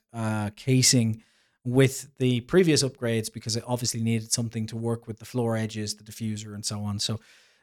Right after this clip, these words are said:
this is the one thing about these cars, uh, that, that you'll notice is, you know, in the, in the last generation, the cars were so complex, it was hard to see things working with each other. These cars are a lot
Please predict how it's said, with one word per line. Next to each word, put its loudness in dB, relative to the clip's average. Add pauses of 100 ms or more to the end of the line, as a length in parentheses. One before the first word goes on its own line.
this 6
is 6
the 12
one 10
thing 6
about 4
these -2
cars, 0
uh, -4
that, 0 (200)
that 0
you'll 2
notice 6
is, -2 (960)
you 4
know, 4 (260)
in 8
the, 2
in 8
the 10
last 6
generation, 4
the -2
cars 2
were 0
so 4
complex, 0
it -6
was -10
hard 0
to -4
see 2
things 0
working 0
with 4
each 2
other. 2 (400)
These 6
cars 8
are 6
a 6
lot 6